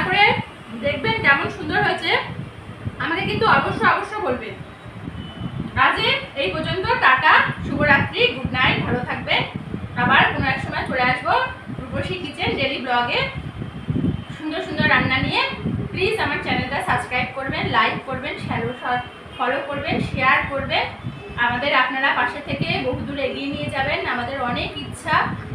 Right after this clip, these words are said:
আপনারা পাশে থাকলে এটা সম্ভব হবে, এগোতে পারবো। যেসব বন্ধুরা দেখছেন, দেখে স্কিপ করে চলে যাচ্ছেন, তাদের কাছে বিনীত অনুরোধ, আপনারা চ্যানেলটা পুরো সম্পূর্ণ ভিডিওগুলো দেখুন, আপনারা সাবস্ক্রাইব করুন,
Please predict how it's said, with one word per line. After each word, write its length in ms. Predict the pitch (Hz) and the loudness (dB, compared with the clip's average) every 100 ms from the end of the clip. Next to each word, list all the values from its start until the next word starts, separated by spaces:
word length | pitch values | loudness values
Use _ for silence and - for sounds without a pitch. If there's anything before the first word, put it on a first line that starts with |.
| - | -2
আপনারা 260 | - 269 285 254 | 0 2 2 0
পাশে 180 | 247 - | 0 -2
থাকলে 220 | 320 294 330 330 | -2 -2 -2 -2
এটা 120 | 285 - | -2 -4
সম্ভব 260 | 262 247 339 330 | -4 -2 -2 0
হবে, 180 | 254 277 - - - - - 254 | -2 -2 -4 -12 -10 -8 -4 -2
এগোতে 280 | 269 269 311 | -2 -2 0
পারবো। 260 | 269 247 - 202 - - - - - - - - | 2 2 0 -2 -4 -8 -6 -6 -4 -4 -4 -2
যেসব 260 | 277 359 370 | 0 2 0
বন্ধুরা 280 | 277 294 311 339 | -4 0 2 2
দেখছেন, 380 | 254 - - 311 311 - - - - | 0 -4 -6 -2 -2 -4 -8 -8 -6
দেখে 280 | 254 - 349 320 320 320 - - | -6 -4 -2 -2 -2 -4 -6 -4
স্কিপ 200 | - 294 285 | -4 -2 -2
করে 140 | 302 302 | 2 2
চলে 160 | 285 269 277 | 0 0 0
যাচ্ছেন, 260 | - 330 311 | -2 -2 -2
তাদের 180 | 247 247 | 0 0
কাছে 140 | 254 - | -2 -4
বিনীত 220 | - - 302 | -8 -6 -2
অনুরোধ, 300 | 277 277 285 240 | -2 0 2 2
আপনারা 200 | 233 240 | 0 0
চ্যানেলটা 340 | 247 240 233 262 - | 0 -2 -2 -4 -4
পুরো 140 | 254 277 | -8 -6
সম্পূর্ণ 300 | 262 247 - 285 | -2 -2 -2 -6
ভিডিওগুলো 360 | - 254 254 285 247 | -6 -6 -4 -4 -2
দেখুন, 280 | 226 - 320 - - - - - 247 | -4 -6 -8 -8 -12 -16 -16 -6 -4
আপনারা 280 | 254 262 277 302 - - - | -2 2 4 4 -2 -8 -2
সাবস্ক্রাইব 440 | 254 - - 302 302 | 0 0 2 2 2
করুন, 220 | 294 294 | -2 -2